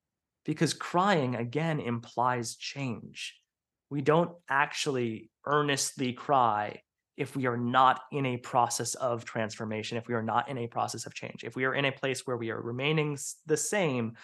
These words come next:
we are not going to be brought to tears. And so when Jesus cries, when God cries,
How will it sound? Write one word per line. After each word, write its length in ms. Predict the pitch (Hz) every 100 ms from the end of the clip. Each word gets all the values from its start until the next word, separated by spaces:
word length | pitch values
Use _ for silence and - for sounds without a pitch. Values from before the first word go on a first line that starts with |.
| - -
we 120 | 135
are 120 | 123 123
not 240 | 139 -
going 180 | 135 135
to 80 | 139
be 100 | 131
brought 280 | 123 113
to 60 | 120
tears. 340 | - 143 113
And 100 | 104
so 140 | 110 110
when 300 | 113 117 117
Jesus 480 | - 147 175 185 180
cries, 480 | - 226 202 131 117
when 220 | 110 113
God 420 | 131 156 175 170
cries, 560 | - 202 185 135 107